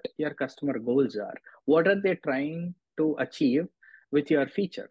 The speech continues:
For instance, let's take an example from you just shared, Amy, where, where she's trying to shop around, uh, food, uh, which is suitable for her needs, which meets dietary restrictions.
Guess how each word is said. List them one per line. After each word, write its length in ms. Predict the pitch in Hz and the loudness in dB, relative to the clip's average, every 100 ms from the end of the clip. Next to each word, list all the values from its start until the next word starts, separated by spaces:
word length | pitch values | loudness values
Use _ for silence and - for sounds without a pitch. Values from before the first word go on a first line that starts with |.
| - | -10
For 120 | - 127 | -4 -2
instance, 460 | 120 - 117 - - | -2 -4 -8 -6 0
let's 280 | 135 135 | 0 0
take 260 | - 131 123 | -2 -2 0
an 140 | 131 | -2
example 540 | 123 110 135 190 165 117 | -2 -2 -2 -2 -4 -6
from 180 | 127 117 | -6 -6
you 120 | 117 | -2
just 240 | 185 254 | -4 -4
shared, 380 | - 120 117 113 - | -4 -2 -4 -4 -2
Amy, 400 | 147 127 - - - - _ | -2 -2 -8 -16 -20 -20 _
where, 320 | 135 147 143 | 2 4 4
where 220 | 135 131 | 4 2
she's 240 | 127 139 135 | 0 -4 -4
trying 240 | 143 143 | -4 -4
to 100 | 143 | -6
shop 280 | 139 135 127 | -6 -6 -6
around, 540 | 127 120 143 214 233 - | -6 -4 -4 -4 -4 -4
uh, 160 | 139 123 - | -4 -4 -2
food, 280 | 175 139 208 - - _ _ _ | 0 2 2 -4 -16 _ _ _
uh, 280 | 143 143 143 | -2 2 2
which 200 | 139 147 | 0 -2
is 120 | 156 | -4
suitable 480 | - 170 175 139 135 135 | -2 -4 -2 -2 -4 -4
for 160 | 131 | -6
her 200 | 120 135 139 | -4 -6 -6
needs, 340 | 123 117 117 | -8 -8 -4
which 240 | 143 135 - | -2 -2 0
meets 540 | 139 139 - - - 131 127 - _ 143 | 0 0 -4 -18 -10 -8 -8 -12 _ -2
dietary 340 | 143 143 143 | 2 2 2
restrictions. 680 | 151 - 156 - - - - | -2 -2 -6 -6 -14 -14 -20